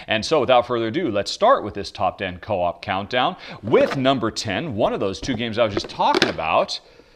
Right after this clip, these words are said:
Oh gosh, it's Mysterium. Actually, when this gets released next year, uh, it will be called Mysterium. But how do you say this? I believe this is,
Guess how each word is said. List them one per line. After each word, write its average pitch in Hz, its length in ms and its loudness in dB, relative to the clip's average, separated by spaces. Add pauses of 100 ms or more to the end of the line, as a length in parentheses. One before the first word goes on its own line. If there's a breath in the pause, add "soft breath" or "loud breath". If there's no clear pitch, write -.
(460 soft breath)
Oh 110 520 2
gosh, 104 420 -4
it's 139 240 2
Mysterium. 165 840 2
Actually, 151 320 4
when 143 160 0
this 180 160 0
gets 220 200 2
released 160 600 2
next 139 420 -2
year, 117 380 4 (200 loud breath)
uh, 107 220 6
it 120 80 4
will 127 260 4
be 165 140 -2
called 147 260 4
Mysterium. 120 520 -2 (260 loud breath)
But 120 180 0
how 120 140 -4
do 135 60 -2
you 139 80 -2
say 123 180 2
this? 95 140 -2
I 107 80 4
believe 151 380 2
this 190 200 4
is, 135 240 2